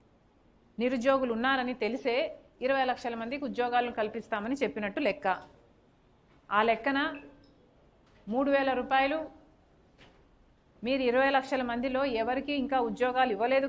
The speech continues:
కాబట్టి ఇరవై లక్షల మందికి మీరు మూడు వేల చొప్పున ఆరు నెలలుగా ఇచ్చుండాల్సింది.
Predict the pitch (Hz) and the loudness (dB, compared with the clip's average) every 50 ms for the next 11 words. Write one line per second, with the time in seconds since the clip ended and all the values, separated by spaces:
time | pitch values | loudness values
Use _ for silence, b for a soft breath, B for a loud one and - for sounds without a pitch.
0 | 262 233 214 202 202 196 - 254 277 294 - - _ _ _ _ _ _ _ _ | 2 2 2 2 0 -2 -2 -6 -8 -8 -10 -16 _ _ _ _ _ _ _ _
1 | _ _ _ _ _ - _ _ _ _ - - _ _ - _ _ 233 254 285 | _ _ _ _ _ -20 _ _ _ _ -20 -20 _ _ -20 _ _ 2 4 4
2 | 285 285 285 262 277 - 285 262 247 240 247 254 262 262 311 302 302 285 247 233 | 4 4 4 2 0 0 -2 -2 -2 -2 -2 -4 -2 -2 -2 -2 -2 -2 -2 -2
3 | 247 262 262 254 247 240 240 240 226 214 - - - - - - 262 254 247 - | -2 0 0 0 0 2 2 2 0 0 -4 -10 -18 -20 -6 -4 -2 -2 -2 -2
4 | 277 294 320 262 233 240 240 240 240 240 240 240 247 262 285 269 254 277 - 294 | -4 -2 -2 0 0 0 0 0 -2 -2 -2 -2 -2 0 0 0 -2 -4 -4 -2
5 | 277 262 247 220 208 208 - 208 202 196 190 | 2 4 4 2 2 0 -4 -8 -8 -6 -8